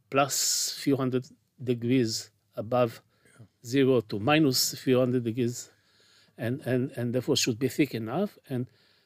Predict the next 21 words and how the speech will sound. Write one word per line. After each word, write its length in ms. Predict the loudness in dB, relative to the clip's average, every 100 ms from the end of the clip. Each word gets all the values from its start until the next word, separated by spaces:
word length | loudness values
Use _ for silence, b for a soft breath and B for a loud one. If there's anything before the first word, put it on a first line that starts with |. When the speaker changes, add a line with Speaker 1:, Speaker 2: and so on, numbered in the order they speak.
| _ -4
Speaker 1:
if 200 | -2 2
you 100 | 4
make 220 | 4 2
the 460 | 4 4 6 4 0
calculation 600 | -2 -2 2 4 4 2
of 140 | -2 -4
three 300 | -2 6 10
lenses, 720 | 10 8 6 4 4 4 -2 -10 -2
what 260 | 2 4 2
is 120 | 0
the 140 | 0
weight 240 | 4 4 2
of 100 | -4
three 180 | 0
lenses 520 | 2 2 2 2 2 -2 b b b b
is 220 | 2 4
more 200 | 6 6
than 160 | 6 2
three 200 | 2 0
hundred 340 | 0 -6 -8
kilograms, 460 | -8 -8 -8 -16